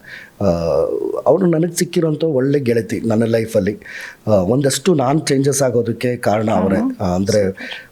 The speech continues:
Speaker 1: ಒಂದಷ್ಟು ನಮ್ಮ ಬಾಯಿ, like ನಮ್ಮ ಒರಟುತನ, ನಮ್ಮ,
Speaker 2: ಹ್ಮ್.
Speaker 1: ಆ, ಒಂದು ಆತರ ಪಟ್ಟು ಏನೋ ಒಂದು ಮಾತಾಡ್ಬಿಡೋದು, ಅದಕ್ಕೆಲ್ಲ ಕಡಿವಾಣ ಹಾಕ್ಕೊಂಡಿದ್ದು, ಅದನ್ನೆಲ್ಲ ಆಲೋಚನೆ ಮಾಡಿ ಮಾತಾಡಬೇಕು ಅನ್ನೋದನ್ನ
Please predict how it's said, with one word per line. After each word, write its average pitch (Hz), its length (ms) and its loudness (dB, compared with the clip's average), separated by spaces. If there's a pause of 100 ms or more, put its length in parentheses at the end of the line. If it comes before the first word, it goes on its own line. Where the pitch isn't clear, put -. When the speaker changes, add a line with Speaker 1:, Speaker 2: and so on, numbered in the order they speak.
Speaker 1:
ಒಂದಷ್ಟು 127 380 2
ನಮ್ಮ 127 240 4
ಬಾಯಿ, 120 340 0
like 113 320 0
ನಮ್ಮ 117 180 4
ಒರಟುತನ, 117 540 0
ನಮ್ಮ, 113 480 4
Speaker 2:
ಹ್ಮ್. 98 400 2
Speaker 1:
ಆ, 95 80 4
ಒಂದು 104 320 0
ಆತರ 113 340 0
ಪಟ್ಟು 110 260 -2
ಏನೋ 110 180 0
ಒಂದು 110 200 -2
ಮಾತಾಡ್ಬಿಡೋದು, 101 760 0
ಅದಕ್ಕೆಲ್ಲ 107 420 0
ಕಡಿವಾಣ 117 380 0
ಹಾಕ್ಕೊಂಡಿದ್ದು, 98 600 -4 (360)
ಅದನ್ನೆಲ್ಲ 117 300 4
ಆಲೋಚನೆ 120 440 0
ಮಾಡಿ 110 240 0
ಮಾತಾಡಬೇಕು 104 680 0
ಅನ್ನೋದನ್ನ 92 340 0